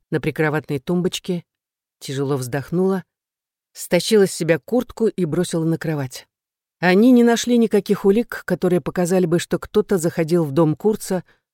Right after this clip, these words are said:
после того, как владелец покинул его вчера и направился в лавку. Не нашлось никакого листочка для заметок с клейким краем и ничего другого, связанного с кросс или наркокартелем,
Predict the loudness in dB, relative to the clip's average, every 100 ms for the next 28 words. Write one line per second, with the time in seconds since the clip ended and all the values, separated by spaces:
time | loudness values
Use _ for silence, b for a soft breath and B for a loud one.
0 | _ -4 -2 -2 -2 -2 -4 -8 -4 -4
1 | 0 0 0 -6 -8 -6 -4 -2 -2 -2
2 | -2 -4 -4 -4 -6 _ _ _ -8 -6
3 | -4 -2 -2 -2 -4 -4 -4 -6 -10 -18
4 | -18 _ _ _ _ _ 0 2 0 -2
5 | -2 -2 -2 0 2 2 0 0 -2 0
6 | -4 -2 0 0 0 -2 -6 -8 b b
7 | -14 -2 0 0 -2 -4 -2 0 2 0
8 | -4 -10 _ _ -2 0 0 0 0 0
9 | -2 2 4 2 0 0 0 2 0 0
10 | -4 b b b -16 -6 0 0 -2 -6
11 | -4 -2 -2 -6 -8 -8 -4 -2 0 -2